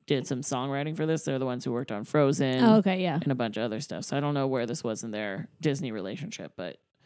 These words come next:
Speaker 1: uh, they both also do some voices.
Speaker 2: Oh,
Speaker 1: And
Speaker 2: they do?
Speaker 1: Yeah. And then Pooh is the guy who's done Pooh for, like, forever, right?
Speaker 2: It sounds like it.
Speaker 1: 'Cause it's some guy. He looks old,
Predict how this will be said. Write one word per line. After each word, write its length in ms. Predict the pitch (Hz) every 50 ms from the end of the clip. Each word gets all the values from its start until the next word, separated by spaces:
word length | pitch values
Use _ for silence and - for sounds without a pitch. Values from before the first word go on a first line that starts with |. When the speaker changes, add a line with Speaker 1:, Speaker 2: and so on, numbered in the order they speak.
| _ _ _ _ _ - -
Speaker 1:
uh, 180 | 131 113 120
they 100 | 135 139
both 260 | 131 135 135 120 -
also 260 | 113 117 113 - 120 120
do 200 | - 131 117 101
some 240 | - - 101 98
voices. 640 | - 107 85 87 - - - 82 87 214 - - - - _ _ _ _ _ _ _ _ _ _ _ _ _ -
Speaker 2:
Oh, 80 | 220 220
Speaker 1:
And 60 | 190
Speaker 2:
they 120 | 196 190 175
do? 240 | 180 196 247 277 - _ _ _
Speaker 1:
Yeah. 280 | - 151 113 90 110 139 - - _ _ _ -
And 200 | 160 151 151 151
then 460 | 143 139 135 131 127 123 135 - - - _ _ _ _ _ _ _
Pooh 220 | - - 156 151 135
is 120 | 123 -
the 80 | - 131
guy 160 | 123 113 127
who's 140 | 135 120 135
done 180 | - 120 117 -
Pooh 160 | 147 135 110
for, 160 | - 107 107
like, 240 | 98 95 98 - -
forever, 460 | - - - 98 139 156 - 82 62 76
right? 280 | 98 110 120 135 - - _ _ _ _ _ - - - - - -
Speaker 2:
It 120 | - 208 -
sounds 280 | - 175 170 240 247 202
like 200 | 170 151 151 -
it. 180 | 175 196 190 - _ _ - - - _ _ _ -
Speaker 1:
'Cause 160 | - - -
it's 120 | 139 -
some 180 | - 123 131 117
guy. 180 | 120 113 127
He 240 | 160 - - 156 139 139
looks 200 | 127 110 - 95
old, 220 | 85 87 98